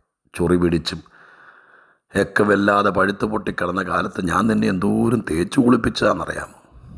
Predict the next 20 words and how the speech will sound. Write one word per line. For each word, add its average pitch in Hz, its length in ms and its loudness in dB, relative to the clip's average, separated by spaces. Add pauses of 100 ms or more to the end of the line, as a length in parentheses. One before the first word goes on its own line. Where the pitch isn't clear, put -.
(320)
ഇപ്പം - 260 0
നമ്മൾ 135 240 2 (460)
സന്തോഷമുള്ളൂ 82 560 0
കേട്ടോ, 80 200 0
അമ്മമാരെയൊക്കെ 80 600 -2
ഓർത്തെന്നും 85 560 -4
സന്തോഷമുള്ളൂ. 80 640 -4 (1600)
അപ്പൊ 87 220 0
ആ 120 160 2
കാലഘട്ടത്തിൽ 120 840 0
നമ്മെ 101 240 -2
എടുത്തുകൊണ്ട് 104 500 0
നടക്കുകയും 98 500 0
തേച്ചു 98 380 -2
കുളിപ്പിക്കുകയും 92 600 -2
കഞ്ഞി 90 280 0
വാരി 92 260 2
തരികയൊക്കെ 92 460 -2
ചെയ്തത് 87 460 -4 (120)
ഇന്ന് 104 360 0